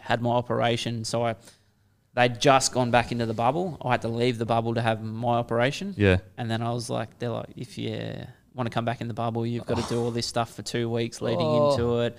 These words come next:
Speaker 2: Yeah.
Speaker 1: And by that time, they were already leaving, so I was just like,
Speaker 2: Yeah.
Speaker 1: "Oh, all right, I'll just stay down."
Speaker 2: <laughs> Yeah, I might just stay down here.
Speaker 1: <laughs> And I don't think my wife would have been too happy if I left her with the three kids as well. So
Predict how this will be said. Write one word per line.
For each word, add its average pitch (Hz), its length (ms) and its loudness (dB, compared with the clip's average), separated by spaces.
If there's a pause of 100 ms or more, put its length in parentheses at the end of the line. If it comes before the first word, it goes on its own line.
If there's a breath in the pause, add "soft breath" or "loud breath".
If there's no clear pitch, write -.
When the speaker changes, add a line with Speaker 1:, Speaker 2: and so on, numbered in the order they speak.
(120)
Speaker 2:
Yeah. 87 220 2 (100)
Speaker 1:
And 113 300 -4
by 127 160 4
that 98 160 -2
time, 113 220 -4
they 107 140 0
were 113 220 0
already 113 240 -2
leaving, 117 320 -2
so 117 140 -6
I - 20 -2
was 110 120 -6
just - 140 -8
like, 113 120 -4
Speaker 2:
Yeah. - 60 2 (260)
Speaker 1:
"Oh, - 60 -16 (300)
all - 80 -8
right, - 60 -8 (160)
I'll 131 60 -6
just 110 140 -4
stay 113 160 -2
down." 120 140 4
Speaker 2:
<laughs> 135 140 12
Yeah, 135 220 10
I 151 160 10
might 135 180 8
just 110 140 4
stay 104 160 10
down 98 180 8
here. 90 260 6
Speaker 1:
<laughs> - 60 -10
And 127 100 6
I 139 60 10
don't 131 140 8
think 123 120 -4
my 123 100 0
wife 120 220 0
would 120 100 0
have 107 40 -6
been 123 160 2
too 123 140 0
happy 117 240 2
if 113 100 -4
I 123 80 2
left 123 280 -2
her 123 60 0
with 117 120 0
the 117 80 -6
three 123 200 4
kids 143 280 8
as 359 200 8
well. - 200 6
So 139 500 4